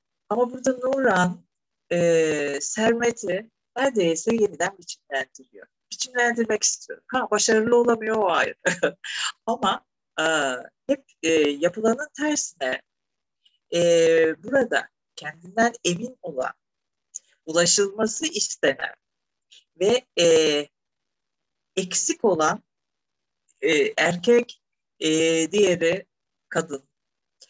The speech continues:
E, ve erkek bunun farkında. Halbuki nedir bizim, e, geleneksel olan,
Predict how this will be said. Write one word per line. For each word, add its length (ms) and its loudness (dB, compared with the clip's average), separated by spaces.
E, 260 0
ve 60 4
erkek 400 0
bunun 160 -16
farkında. 680 -8
Halbuki 500 -2
nedir 400 0
bizim, 380 -10
e, 60 -4
geleneksel 720 2
olan, 300 -4